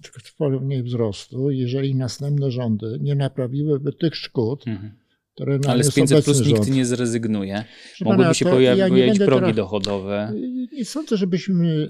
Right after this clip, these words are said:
Speaker 1: mogli tak defesytycznie głosić bez całościowej analizy, bo ludziom trzeba pokazać, z czego wynika sytuacja,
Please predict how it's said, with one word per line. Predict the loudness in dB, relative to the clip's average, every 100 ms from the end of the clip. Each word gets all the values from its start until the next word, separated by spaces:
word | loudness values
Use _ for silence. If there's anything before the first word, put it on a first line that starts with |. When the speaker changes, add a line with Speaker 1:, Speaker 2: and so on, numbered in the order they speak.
| -4
Speaker 1:
mogli | -2 -2 -4 -6
tak | -6 -6
defesytycznie | -4 -6 -6 -8 -8 -6 -4
głosić | 0 0 0 -6 -6 -6 -6
bez | 0 0 0 -8
całościowej | -2 0 0 -2 -4 -2 -4
analizy, | -2 -2 -2 -2 -6 -4
bo | -2
ludziom | 0 -2
trzeba | -4 -6
pokazać, | -6 -6 -4 -6 -8 -16 -20 _ _ _ _ _ _ _ _ _ _ _ _ _ _
z | -12
czego | -2 2 4
wynika | 2 0 -2
sytuacja, | -2 -4 -4 -2 -4 -6 -10 -10 -10